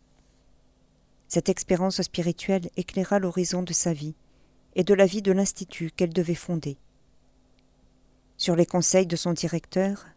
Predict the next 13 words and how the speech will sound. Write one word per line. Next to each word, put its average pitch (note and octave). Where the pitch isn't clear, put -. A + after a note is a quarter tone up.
elle E3+
commença G#3+
à A3
écrire A3+
un F3
journal F#3
spirituel, D#3
dans F#3
lequel G#3
elle F3+
exposait G#3
en G#3
détail D#3+